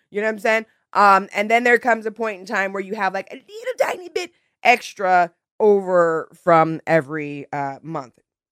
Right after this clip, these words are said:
You got some breathing room.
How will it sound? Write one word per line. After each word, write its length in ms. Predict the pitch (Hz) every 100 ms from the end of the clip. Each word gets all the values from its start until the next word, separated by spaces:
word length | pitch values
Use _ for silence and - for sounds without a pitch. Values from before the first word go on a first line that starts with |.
| _ _ _ _ _ _ _
You 200 | 170 214
got 260 | 240 247
some 240 | - 302 302
breathing 520 | 226 190 165 156 147
room. 300 | 143 139 123